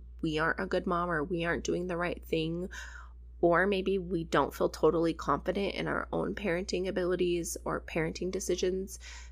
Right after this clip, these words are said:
that we feel like we need to judge other people's. And like I said, there's a big difference between being abusive and neglectful and maybe someone just, like, not having a bedtime for their kid or not having them on a nap schedule or sleep training versus not sleep training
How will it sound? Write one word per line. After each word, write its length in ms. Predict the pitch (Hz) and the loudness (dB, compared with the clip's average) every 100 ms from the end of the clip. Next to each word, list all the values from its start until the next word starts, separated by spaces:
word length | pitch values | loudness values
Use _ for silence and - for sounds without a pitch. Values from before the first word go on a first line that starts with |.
| - | -12
that 380 | 170 175 - - - | 2 4 4 2 -4
we 340 | 165 170 160 - - - - | 0 2 0 -2 -12 -16 0
feel 260 | - 156 139 | 6 8 6
like 320 | 113 165 - | 4 0 0
we 80 | 156 | -2
need 200 | - - | 0 -2
to 120 | - | -2
judge 260 | - - - | 0 0 0
other 180 | - - | 0 -2
people's. 680 | - - - - - - - - - - - - - - | -4 -4 -4 -2 -2 -4 -6 -18 -18 -16 -16 -16 -14 -4
And 120 | 202 | 0
like 160 | 262 302 | 4 4
I 40 | |
said, 180 | 285 247 - - | 4 2 -4 2
there's 240 | 185 185 | 4 6
a 200 | 175 156 - - - - - - - | 6 4 0 -10 -16 -16 -16 -14 4
big 240 | 175 165 | 4 6
difference 340 | 160 - - 190 | 2 2 0 -2
between 640 | - - - 165 156 196 - - - - - - - | -4 -2 -2 -2 -2 -4 -8 -16 -18 -18 -18 -4 4
being 220 | 170 160 | 6 6
abusive 520 | - 170 160 - 165 | 2 2 2 2 2
and 120 | 170 | 2
neglectful 720 | 143 - - - - 170 170 - | 0 4 4 4 2 4 4 2
and 220 | 170 160 | -2 -2
maybe 380 | 147 147 151 147 | -2 -2 -2 -4
someone 400 | - 147 147 135 | -2 -2 -2 -2
just, 220 | - - | -2 -2
like, 180 | - - | -2 0
not 200 | 127 - | 2 4
having 260 | 165 - 147 | 4 2 0
a 60 | |
bedtime 400 | 147 - - - | 0 0 0 -2
for 160 | - - | 0 -2
their 140 | - | -2
kid 400 | - - 104 - | 0 0 2 2
or 120 | 67 110 | 0 2
not 240 | 135 - | 4 4
having 280 | 143 143 165 | 4 2 0
them 120 | 143 | 0
on 120 | 151 | 2
a 60 | 165 | 6
nap 280 | 190 220 - | 8 8 6
schedule 480 | - 160 165 - - | 4 4 4 2 0
or 60 | |
sleep 280 | - - 160 | 0 0 0
training 360 | - 156 139 123 | 2 2 2 -2
versus 240 | - - | 0 6
not 180 | 233 - | 6 6
sleep 240 | 180 151 | 2 0
training 420 | - 143 - - | 0 0 0 -4